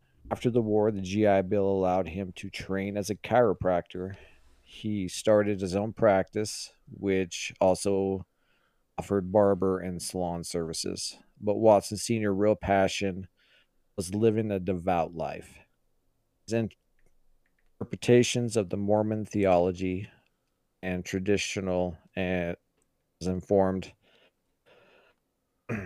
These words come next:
was traditional and informed by his far right political views,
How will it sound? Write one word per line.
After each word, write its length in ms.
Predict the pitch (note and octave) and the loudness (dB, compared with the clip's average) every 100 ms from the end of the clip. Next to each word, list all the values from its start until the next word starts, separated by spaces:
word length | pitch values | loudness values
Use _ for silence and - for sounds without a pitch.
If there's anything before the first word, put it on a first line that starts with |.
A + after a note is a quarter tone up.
| - - - A#2+ | -12 -20 -8 6
was 480 | A2 G#2 F2 - - | 10 10 8 0 0
traditional 800 | C3+ B2+ C3 C3 B2+ B2 B2 A#2+ - | 6 10 10 10 10 10 10 6 -2
and 200 | - G#2 | 0 0
informed 460 | G2+ - A2 G#2+ G2+ | 2 6 6 6 6
by 160 | G2+ F#2+ | 8 8
his 220 | G2 - | 6 0
far 380 | - G#2+ G2+ G2 | 6 10 10 10
right 580 | F2+ F#2 G2+ A2 - - - - | 6 6 6 4 -4 -18 -18 -14
political 480 | - A2 A2 G#2+ G#2+ | -2 2 4 4 0
views, 460 | G#2+ A2 B2 - | 0 -2 -2 -6